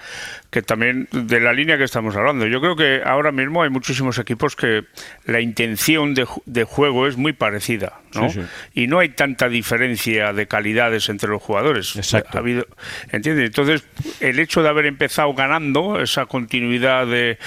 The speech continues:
Speaker 1: de, de, de algunos equipos, ¿no? Como el Betis, por ejemplo, o el Celta, que aunque esté sufriendo un poco más, pero también con ese componente de, de jugar desde el balón, y yo creo que esto,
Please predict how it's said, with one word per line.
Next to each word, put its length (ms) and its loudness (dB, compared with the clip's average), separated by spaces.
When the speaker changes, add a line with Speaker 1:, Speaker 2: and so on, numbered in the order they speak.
Speaker 1:
de, 420 0
de, 500 0
de 200 -2
algunos 400 0
equipos, 580 -2
¿no? 240 0
Como 260 -2
el 120 -2
Betis, 540 -2
por 160 -2
ejemplo, 400 0
o 320 2
el 120 -2
Celta, 560 0
que 100 -4
aunque 180 -2
esté 160 -2
sufriendo 380 -2
un 80 -6
poco 220 -2
más, 220 0
pero 180 0
también 540 0
con 200 0
ese 220 0
componente 680 0
de, 320 2
de 200 0
jugar 480 0
desde 240 0
el 60 0
balón, 440 2
y 100 -2
yo 140 -2
creo 160 0
que 200 0
esto, 360 0